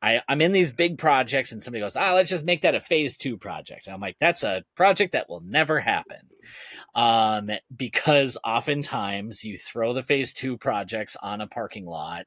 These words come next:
and it doesn't get revisited. So this is optimization. It's not just about finding new optimizations, but take the time, go back with the original team and say, "Okay, these were the things that fell out."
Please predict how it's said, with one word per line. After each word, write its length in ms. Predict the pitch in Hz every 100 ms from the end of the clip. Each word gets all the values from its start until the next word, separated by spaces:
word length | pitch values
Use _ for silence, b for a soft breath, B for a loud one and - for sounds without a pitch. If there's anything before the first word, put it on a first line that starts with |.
| -
and 340 | 101 98 95 101
it 160 | 95
doesn't 300 | 98 85 104
get 200 | 110 107
revisited. 640 | 98 92 80 - 76 67 -
So 520 | - - 110 87 73 - B B B B
this 240 | 147 151 202
is 220 | 226 196
optimization. 960 | 147 107 120 104 92 90 80 - 76 78
It's 180 | -
not 240 | 123 - -
just 240 | 160 147
about 220 | 147 139
finding 340 | - 139 135 123
new 180 | 147 143
optimizations, 1000 | 95 - 98 90 85 85 82 - 87 -
but 120 | -
take 300 | - 139 -
the 140 | 175
time, 540 | - 123 104 101 98 - B B B
go 160 | - 127
back 320 | 139 147 -
with 120 | 170
the 120 | 165
original 400 | 143 135 143 127
team 460 | 120 - 160 131 104
and 120 | 95
say, 240 | - 98 98
"Okay, 240 | 127 - 117
these 280 | 135 175 311
were 60 |
the 100 | 240
things 340 | 220 143 123 -
that 220 | 117 -
fell 280 | 117 98 92
out." 500 | 92 73 - -